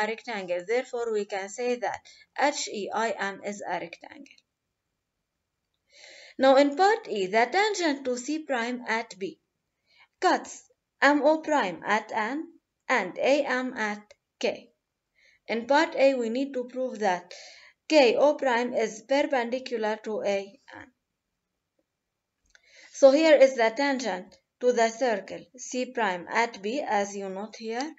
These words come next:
This tangent intersects M O prime at the point N, and it also intersects A M at the point K. Now we need to prove that K O prime is perpendicular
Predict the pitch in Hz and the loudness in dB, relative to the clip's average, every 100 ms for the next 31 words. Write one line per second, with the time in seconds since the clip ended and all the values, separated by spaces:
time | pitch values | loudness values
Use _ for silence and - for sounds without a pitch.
0 | - - - - - 277 349 - 330 262 | -20 -20 -20 -20 -2 0 0 -2 -2 0
1 | 240 175 180 - - 302 294 294 285 285 | -2 -6 -8 -8 0 0 2 0 2 0
2 | 196 - - - - _ _ _ _ - | 0 -4 -20 -20 -20 _ _ _ _ 2
3 | 269 220 170 - _ _ _ - 262 277 | 2 2 -6 -18 _ _ _ 4 6 6
4 | 277 240 226 339 - _ _ - 233 233 | 2 -2 -2 -4 -8 _ _ 2 2 4
5 | 220 220 - 220 180 180 - 220 220 381 | 0 0 -8 -10 -10 -14 -8 -4 -2 -4
6 | - _ - _ - 233 214 208 180 320 | -8 _ -20 _ -4 -2 -2 -2 2 4
7 | 381 370 302 285 285 277 277 202 - - | 2 0 0 0 -2 -2 -2 -2 -4 -18
8 | - - 285 208 160 - _ - 214 214 | -14 -2 0 0 -4 -14 _ -4 -2 -4
9 | 233 - 226 202 214 214 220 202 208 - | -8 -4 -2 0 -2 -4 -8 -8 -8 -12
10 | - 190 - _ _ _ - _ 247 277 | -4 -4 -4 _ _ _ -20 _ 4 6
11 | 285 277 349 392 339 330 349 339 247 208 | 8 6 4 0 -4 -4 -6 -2 2 2
12 | 202 - 311 370 392 277 247 240 - 254 | 2 -6 -2 0 2 2 0 0 -4 0
13 | 233 247 294 196 277 277 - 240 240 233 | 0 -2 -6 2 0 2 -4 -4 -2 -4
14 | 240 262 240 214 226 | -6 -8 -6 -4 -6